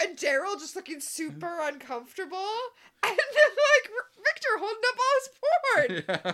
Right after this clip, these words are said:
Speaker 2: oh my god.
Speaker 1: All right, so,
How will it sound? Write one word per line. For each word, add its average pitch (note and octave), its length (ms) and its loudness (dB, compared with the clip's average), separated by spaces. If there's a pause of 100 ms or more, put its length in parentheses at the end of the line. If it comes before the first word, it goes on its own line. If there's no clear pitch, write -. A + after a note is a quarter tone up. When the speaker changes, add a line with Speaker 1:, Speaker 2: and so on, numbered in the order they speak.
Speaker 2:
oh D#3+ 300 -8
my G#2+ 80 -18
god. - 320 -18 (4000)
Speaker 1:
All F4 160 0
right, C4 260 2
so, C#4 320 -2